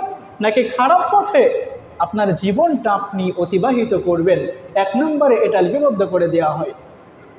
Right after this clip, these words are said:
এই জন্য হাদিসের মধ্যে আসছে, রব্বুল আলামিন যাকে যে কাজের জন্য বানিয়েছেন, তিনি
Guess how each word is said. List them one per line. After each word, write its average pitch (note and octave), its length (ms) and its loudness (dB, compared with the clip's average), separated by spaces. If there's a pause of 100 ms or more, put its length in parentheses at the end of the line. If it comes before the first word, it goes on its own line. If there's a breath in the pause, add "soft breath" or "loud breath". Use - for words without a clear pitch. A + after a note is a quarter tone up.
(300)
এই A#3 100 4
জন্য E4+ 240 4
হাদিসের D#4 520 4
মধ্যে C4 280 4
আসছে, A3+ 520 2 (2000)
রব্বুল E4 360 4
আলামিন E4 580 4
যাকে A#3 800 4
যে A3+ 360 2
কাজের B3 440 4
জন্য B3 280 2
বানিয়েছেন, G3+ 760 0
তিনি D#3+ 320 -2